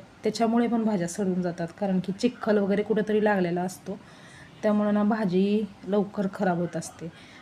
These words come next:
पण असं धुवून, सुकवून, स्वच्छ, अं, सुती कपड्याने पुसून जर ठेवून दिलं ना आणि त्याच्यावरती एक सुती कपडा झाकून दिला ना, तर मग ते भाज्या लवकर खराब होत नाहीत. आणि या अगोदर ना, मी एकदा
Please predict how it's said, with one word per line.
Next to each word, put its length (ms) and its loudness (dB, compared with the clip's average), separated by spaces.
पण 120 4
असं 280 4
धुवून, 520 8
सुकवून, 800 0
स्वच्छ, 520 -6
अं, 800 -2
सुती 300 -4
कपड्याने 400 -2
पुसून 380 -2
जर 140 2
ठेवून 340 0
दिलं 240 2
ना 80 -4
आणि 140 0
त्याच्यावरती 540 4
एक 120 2
सुती 280 0
कपडा 280 2
झाकून 400 0
दिला 180 2
ना, 120 -2
तर 60 -2
मग 160 2
ते 80 -2
भाज्या 380 0
लवकर 440 -2
खराब 340 0
होत 260 -4
नाहीत. 340 -4
आणि 220 6
या 180 8
अगोदर 300 6
ना, 180 2
मी 140 4
एकदा 520 0